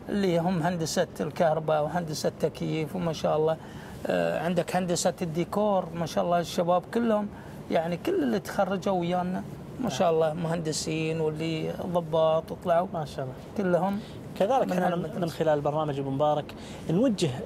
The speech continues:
Speaker 2: آه، يعني دعوه لاولياء الامور بانهم يحثون اولادهم على الاعمال المهنيه والاعمال التقنيه، آه، حتى م-، ما نخلي بلادنا هذه تحتاج لاحد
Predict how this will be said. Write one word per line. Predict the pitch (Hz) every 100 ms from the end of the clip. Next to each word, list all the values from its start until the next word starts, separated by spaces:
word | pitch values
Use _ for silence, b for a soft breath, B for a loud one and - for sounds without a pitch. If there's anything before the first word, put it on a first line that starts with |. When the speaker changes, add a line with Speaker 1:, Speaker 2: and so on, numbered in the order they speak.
| -
Speaker 2:
آه، | 156 156 -
يعني | 185 143 147
دعوه | 143 147 123 120
لاولياء | 156 139 147 143
الامور | 151 156 151 B B B B -
بانهم | 147 196 196 170
يحثون | 160 160 - 196
اولادهم | 175 160 156 143 127
على | 131
الاعمال | - 143 135 143 127
المهنيه | 127 131 127 127 127
والاعمال | 131 123 135 131
التقنيه، | 127 - 139 135 131 127 B B B B
آه، | -
حتى | - - 214 - - 202 - B B - -
م-، | 170 - 202
ما | 165 165 208
نخلي | - 208 185
بلادنا | 147 160 165 147 160 147 170
هذه | 160
تحتاج | 165 - - 196 190 170 - - - - -
لاحد | 202 - -